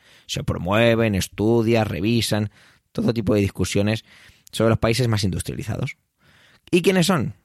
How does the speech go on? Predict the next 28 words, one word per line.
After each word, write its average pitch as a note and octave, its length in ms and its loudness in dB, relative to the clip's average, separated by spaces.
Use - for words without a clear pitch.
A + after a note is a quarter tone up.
Pues F2+ 320 -2
Argentina, G#2+ 680 2
Australia, G2 560 -2
Brasil, F#2+ 480 -2
Canadá, G#2 540 -2
China, G#2 460 -2
Francia, A#2 500 -4
Alemania, G2+ 560 -2
India, A2+ 380 0
Italia, F#2+ 480 -2
Japón, G2 500 -2
México, G#2 560 -2
República A2+ 460 0
de B2+ 120 0
Corea, G2+ 500 -2
Rusia, G#2+ 420 -2
Arabia G#2+ 260 0
Saudí, F#2 380 -2
Sudáfrica, G#2 540 0
Turquía, F#2+ 440 -2
Reino F#2 220 0
Unido, G#2 260 2
Estados F#2 380 -2
Unidos F3 380 0
y D3+ 80 4
la D3 60 4
Unión E3 160 4
Europea. G#2+ 440 -2